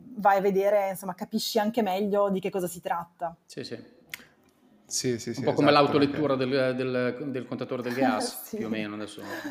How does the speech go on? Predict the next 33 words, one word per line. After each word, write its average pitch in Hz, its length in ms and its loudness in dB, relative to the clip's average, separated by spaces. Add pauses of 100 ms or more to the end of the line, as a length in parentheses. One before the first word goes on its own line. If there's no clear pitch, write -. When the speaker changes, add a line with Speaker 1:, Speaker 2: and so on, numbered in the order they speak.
(140)
Speaker 2:
una 113 120 -6
roba 110 180 -4
del 110 100 -6
genere. 107 380 -8
Speaker 3:
No, 139 200 4
ma 123 120 6
è 127 40 8
anche 131 200 2
un 131 100 -4
po' 131 140 4
la 127 140 2
cosa 131 320 2
che, 120 540 0
che - 120 -6
riguarda 117 560 0
il, 120 260 0
anche, 117 720 0
diciamo, 127 260 -2
in 131 60 0
generale 131 380 4
i 135 60 0
concetti 127 440 0
dell'indie 123 400 2
web, 127 500 4
del 120 140 0
fatto 120 320 0
che, 113 80 -4
per 120 100 -2
esempio, 117 300 -2
tutte - 220 -6
le 135 60 -2
fotografie 120 840 0
di, 120 440 -6